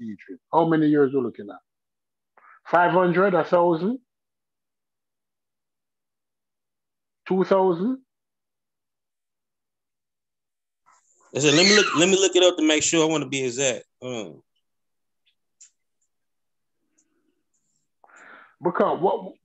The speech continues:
Speaker 1: what I, I like Brother Reggie, but what I don't like with this study is that he does not include timeline.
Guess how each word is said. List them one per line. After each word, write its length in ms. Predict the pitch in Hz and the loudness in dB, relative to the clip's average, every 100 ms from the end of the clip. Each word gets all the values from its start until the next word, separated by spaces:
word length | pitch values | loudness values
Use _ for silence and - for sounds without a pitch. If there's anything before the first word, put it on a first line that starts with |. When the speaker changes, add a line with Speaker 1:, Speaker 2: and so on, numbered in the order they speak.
| _ | _
Speaker 1:
what 400 | 165 240 - - _ - | -2 -2 -2 -6 _ 0
I, 140 | 240 - | 0 2
I 100 | 226 | 4
like 420 | 240 262 247 185 | 4 4 2 2
Brother 280 | 233 247 226 | 2 4 4
Reggie, 440 | 226 202 190 277 _ _ - | 4 4 0 -2 _ _ -4
but 120 | 180 | 2
what 200 | 202 196 | 4 4
I 60 | 220 | 2
don't 400 | 190 214 202 175 | 4 2 2 2
like 280 | 180 185 185 | 2 2 2
with 100 | 180 | 0
this 140 | 180 | 0
study 420 | - 196 185 214 - | -2 -2 -2 -2 -4
is 180 | 160 | -4
that 180 | 156 156 - _ _ | -4 -8 -10 _ _
he 240 | 160 139 117 | -8 -6 -2
does 200 | 196 190 | -2 0
not 260 | 190 180 180 | -2 -4 -4
include 460 | 185 175 175 135 - | -6 -4 -4 -4 -6
timeline. 600 | 156 143 131 120 101 92 | -4 -4 -4 -8 -10 -14